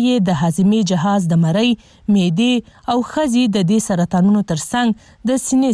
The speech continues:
سرطان لري. د ډاکټرانو په باور په سرطانونو کې د مړینې موده توپیر لري او هر څومره چې ژر تشخیص شي، درمل-، د درملنې چانس یې ډیر دی. نن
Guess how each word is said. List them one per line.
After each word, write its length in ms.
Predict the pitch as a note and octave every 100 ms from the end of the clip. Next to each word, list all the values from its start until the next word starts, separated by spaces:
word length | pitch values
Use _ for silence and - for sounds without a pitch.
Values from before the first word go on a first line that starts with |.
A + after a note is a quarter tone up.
| -
سرطان 440 | D#3 D#3 F3 E3+
لري. 220 | E3+ E3+ F3+ - _ _ _ -
د 120 | G3+ F3+
ډاکټرانو 460 | F3+ G3 F#3+ G3+ G3
په 40 | F#3
باور 260 | F3 G3+ A#3+ A3 - - -
په 100 | E4
سرطانونو 560 | D#4 D4+ C#4+ C#4+ C#4+ C#4+ -
کې 80 | C4 G3
د 160 | G3+
مړینې 400 | G3 G#3+ B3+ B3 B3 A3+
موده 220 | G#3+ G3+ A#3
توپیر 380 | B3+ A#3 C4 F3+
لري 220 | E3+ G3 G3 _ - -
او 60 | F3 F3+
هر 120 | A#3 A#3+
څومره 220 | - G3+ E3+ -
چې 80 | F#3 E3+
ژر 260 | A3 A#3 F#3+ F3+
تشخیص 400 | E3 - C#4 - -
شي، 140 | C4+ C4 - - A#3+
درمل-، 400 | C#4+ C#4+ D4 C#4+ - _ _ _ -
د 100 | D#4 C#4+
درملنې 480 | D4+ C#4+ C#4 C#4 C4+ -
چانس 340 | C#4 C4+ -
یې 100 | C4+ B3+ A3+
ډیر 200 | F3+ C#3+
دی. 140 | F3+ F3+ - _ _ B3
نن 180 | C#4 D4